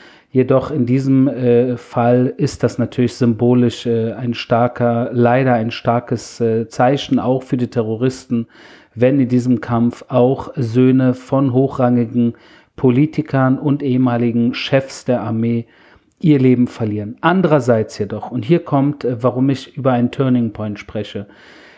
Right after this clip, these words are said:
ist es, äh, gibt es zwei Situationen, die jetzt, äh, zum ersten Mal ans Licht kommen. Das eine ist, dass, äh, äh, hunderte Terroristen im Kampf der letzten ein, zwei Tage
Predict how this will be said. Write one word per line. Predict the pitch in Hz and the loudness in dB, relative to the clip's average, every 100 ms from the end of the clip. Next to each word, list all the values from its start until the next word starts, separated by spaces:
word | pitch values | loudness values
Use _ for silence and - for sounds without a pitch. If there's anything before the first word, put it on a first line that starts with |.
| _ - | _ 0
ist | 180 170 | 2 2
es, | 156 - | 0 2
äh, | 147 | 2
gibt | 170 - | 2 0
es | 151 - | -2 -2
zwei | - 147 156 | -4 0 2
Situationen, | 170 165 - 143 - - 143 151 160 | 2 0 0 -2 -2 0 2 0 -2
die | 127 127 | -2 0
jetzt, | 135 143 - - | 2 0 -6 -6
äh, | 135 127 123 120 123 - | 0 4 4 4 2 -4
zum | - 139 | -2 0
ersten | 151 160 - 143 | 0 -2 -4 -2
Mal | 131 131 | 2 2
ans | 123 123 - | 0 -4 -2
Licht | 143 - | -2 -2
kommen. | - 139 | -4 -2
Das | 123 - | -2 -4
eine | 107 143 151 | -2 2 2
ist, | 131 135 - - _ - - _ _ | 2 -2 -4 -16 _ -20 -20 _ _
dass, | 135 135 - - - | 2 2 -2 -14 -4
äh, | 131 123 120 120 - 120 117 113 113 | 0 2 4 2 0 0 0 0 -2
äh, | - | -6
hunderte | 120 151 185 156 - 135 123 127 - | -2 2 4 2 2 0 0 -2 -4
Terroristen | 143 120 123 151 - - 113 104 - _ _ _ | -2 0 2 0 -2 -10 -8 -8 -12 _ _ _
im | 160 165 156 | 0 0 -2
Kampf | 151 143 127 117 - - | 0 2 2 0 -10 -2
der | 127 | 2
letzten | 143 160 - 147 | 2 0 -4 -4
ein, | 135 139 156 | -2 0 -2
zwei | 156 - 143 | -2 -2 -2
Tage | 139 143 131 117 107 104 | 0 -2 0 -2 -4 -6